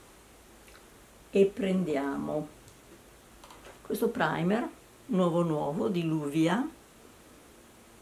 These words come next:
è un primer, mm, non uso spesso il primer occhi, però ce l'abbiamo, usiamolo.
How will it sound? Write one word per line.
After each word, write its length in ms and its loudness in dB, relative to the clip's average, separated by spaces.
è 80 -6
un 140 0
primer, 560 -4
mm, 380 2
non 140 4
uso 720 -2
spesso 440 -8
il 100 -4
primer 460 -4
occhi, 340 -12
però 240 -8
ce 160 -8
l'abbiamo, 720 -2
usiamolo. 680 -4